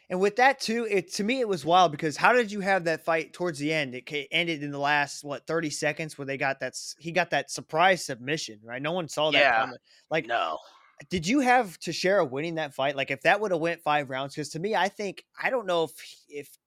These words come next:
Speaker 1: Yuri wins that, if that goes to the scorecards.
Speaker 2: Oh, I don't think he wins that. I think Glover absolutely wins that fight.
Speaker 1: Yeah,
Speaker 2: Uh,
Speaker 1: see, that's why I was like, I don't understand why he,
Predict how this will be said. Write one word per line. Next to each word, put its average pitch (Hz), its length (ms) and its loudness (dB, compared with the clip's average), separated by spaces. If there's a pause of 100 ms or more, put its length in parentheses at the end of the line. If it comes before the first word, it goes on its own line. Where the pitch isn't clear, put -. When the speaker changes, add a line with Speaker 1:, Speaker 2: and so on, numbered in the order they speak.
(120)
Speaker 1:
Yuri 175 400 0
wins 156 340 -2
that, 143 140 2
if 131 60 -20
that 139 120 -6
goes 139 240 -8
to 120 60 -16
the 113 60 -16
scorecards. - 720 -12 (240)
Speaker 2:
Oh, 151 120 6
I 143 140 8
don't 156 240 2
think 113 160 -6
he 123 120 -10
wins 110 240 -10
that. 101 220 -6
I 151 120 6
think 202 300 -4 (160)
Glover 123 320 0
absolutely 120 420 -4
wins 90 240 -14
that 82 160 -12
fight. 67 240 -16 (180)
Speaker 1:
Yeah, 175 340 4
Speaker 2:
Uh, - 20 -2
Speaker 1:
see, 180 160 -2
that's 196 240 4
why 180 100 4
I 196 40 4
was 180 140 -6
like, 156 180 -2 (100)
I 170 80 2
don't 202 120 2
understand 185 360 -6
why 156 180 -2
he, 165 280 -10